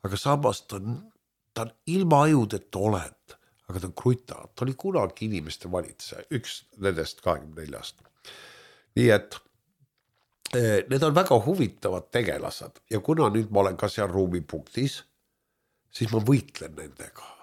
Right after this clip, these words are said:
Ja õnneks on mul hea meel, et ma sinna jõudsin, sest kui ma oma teel käisin, siis krutad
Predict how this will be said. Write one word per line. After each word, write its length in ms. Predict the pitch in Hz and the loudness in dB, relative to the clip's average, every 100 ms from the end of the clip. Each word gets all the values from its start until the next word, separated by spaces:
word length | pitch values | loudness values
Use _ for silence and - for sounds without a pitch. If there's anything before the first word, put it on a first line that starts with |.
| - _ _ _ _ _ _ _ _ _ _ _ _ - | -20 _ _ _ _ _ _ _ _ _ _ _ _ 0
Ja 240 | 110 107 120 | 2 4 4
õnneks 420 | 196 233 139 - | 2 2 0 -2
on 80 | 110 | -2
mul 100 | 117 | 0
hea 200 | 151 233 131 | 2 4 4
meel, 300 | 180 233 123 | 4 4 4
et 140 | 98 - | 0 -2
ma 80 | 104 | -6
sinna 360 | - 202 147 | -4 -2 0
jõudsin, 580 | 92 87 78 - - - - _ - - - _ | 0 -2 -6 -12 -16 -18 -20 _ -20 -20 -20 _
sest 480 | - 127 117 - - _ | 0 0 0 -8 -20 _
kui 80 | - | 4
ma 120 | 120 - | 6 8
oma 220 | 123 127 - | 6 4 4
teel 340 | 262 185 98 | 2 2 0
käisin, 560 | 107 104 98 - 85 90 _ _ _ _ _ _ _ | 0 0 -2 -6 -10 -12 _ _ _ _ _ _ _
siis 320 | - 139 - - _ _ _ _ _ _ | 0 0 -2 -14 _ _ _ _ _ _
krutad 520 | 185 214 - 98 98 | 4 4 2 -4 -6